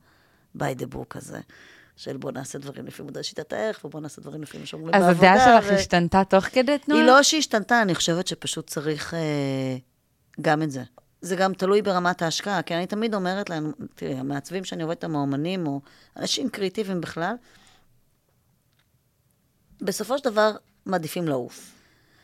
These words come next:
Speaker 1: אז אני אומרת להם, "אוקיי, עשר אחוז תעשו אומנות, מה שבא לכם, לא רווחי, תתנדב." אני, למשל, עשר אחוז, הייתה תקופה שעשר אחוז מהזמן נתתי ייעוץ בחינם, לנזקקים, לאנשים שלא היה להם יכולת, או...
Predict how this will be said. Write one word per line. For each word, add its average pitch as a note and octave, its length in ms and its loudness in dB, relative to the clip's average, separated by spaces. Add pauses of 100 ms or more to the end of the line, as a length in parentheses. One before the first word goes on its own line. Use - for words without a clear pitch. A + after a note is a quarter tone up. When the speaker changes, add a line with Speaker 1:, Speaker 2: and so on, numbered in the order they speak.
(200)
Speaker 1:
אז - 60 -8
אני A#3+ 80 0
אומרת B3 160 4
להם, B3 140 0
"אוקיי, G3+ 420 -2 (200)
עשר C4+ 340 2
אחוז A3+ 400 0
תעשו D3+ 320 -6
אומנות, C3 560 -4 (120)
מה A#3+ 240 0
שבא E3 580 -2
לכם, C3+ 360 -8 (320)
לא A3 140 10
רווחי, A#3 420 -2 (600)
תתנדב." F#3+ 800 2 (500)
אני, G#3+ 200 -4
למשל, G3 420 -2
עשר F#3 280 -2
אחוז, F#3 280 -10
הייתה F3 200 -8
תקופה - 300 -10
שעשר E3+ 320 -8
אחוז E3+ 260 -14
מהזמן D#3+ 500 -6 (520)
נתתי F3+ 240 -6
ייעוץ F3+ 260 -2
בחינם, F#3 460 -4 (160)
לנזקקים, D3+ 720 -8
לאנשים D#3 380 -4
שלא E3 220 -4
היה E3+ 100 2
להם E3 200 -2
יכולת, G3+ 600 0
או... D3 180 -6